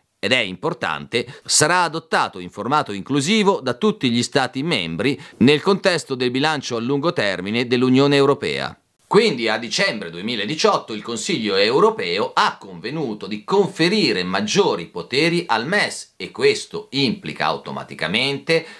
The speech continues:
di rivedere il trattato del mes, il, di riformare, no, questo trattato il prima possibile.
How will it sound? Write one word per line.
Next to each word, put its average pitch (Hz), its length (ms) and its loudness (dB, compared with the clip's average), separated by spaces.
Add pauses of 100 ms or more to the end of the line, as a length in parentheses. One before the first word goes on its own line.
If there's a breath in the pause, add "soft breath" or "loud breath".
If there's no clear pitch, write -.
(200 loud breath)
di 202 320 0
rivedere 107 920 0
il 123 340 -6
trattato 104 680 -4
del 98 320 -10
mes, 135 720 -4
il, 175 320 -4
di 110 140 -4
riformare, 107 600 0
no, 104 160 -6
questo - 240 -10
trattato - 680 -2
il 175 260 0
prima 208 440 6
possibile. 110 1040 0